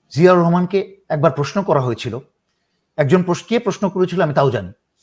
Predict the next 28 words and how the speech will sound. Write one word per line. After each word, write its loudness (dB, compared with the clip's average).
যে 4
প্রশ্নটা -2
করেছিলেন -2
একজন -2
সিনিয়র 0
জেনারেল -2
ওনার 2
মুখের 0
থেকে -4
আমি -4
কথা -2
শোনা। -8
জিয়া 4
রহমান, 2
জিয়া 2
রহমানকে 0
জিজ্ঞেস 2
করেছিলেন, 0
জিয়া 4
রহমান 6
ড্রাইভ 4
করছিলেন 2
আর 0
ওই 0
জেনারেল 0
পাশে 0
বসা -6
ছিলেন। -16